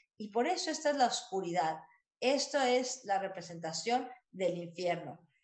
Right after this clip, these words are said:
En la parte de atrás vemos que hay una especie de explosiones y nos representa también este, estos fuegos. Recuérdense que él había sido testigo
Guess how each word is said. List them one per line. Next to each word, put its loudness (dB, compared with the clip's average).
En 2
la 2
parte 6
de 0
atrás 0
vemos -10
que -8
hay -4
una -6
especie -8
de -6
explosiones 2
y 2
nos 0
representa 0
también -4
este, -4
estos -6
fuegos. 2
Recuérdense -4
que -2
él 2
había 2
sido -4
testigo -6